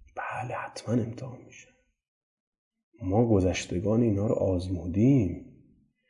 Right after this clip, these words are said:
فلیعلمن اللَّهُ الذین صَدَقُوا ولیعلمن الکاذبین،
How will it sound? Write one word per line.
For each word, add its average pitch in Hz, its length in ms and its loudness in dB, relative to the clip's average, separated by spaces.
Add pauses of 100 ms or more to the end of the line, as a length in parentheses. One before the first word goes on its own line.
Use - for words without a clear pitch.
(240)
فلیعلمن 95 920 8
اللَّهُ 98 460 10
الذین 95 680 6
صَدَقُوا 107 800 8
ولیعلمن 95 760 4
الکاذبین، 92 1040 4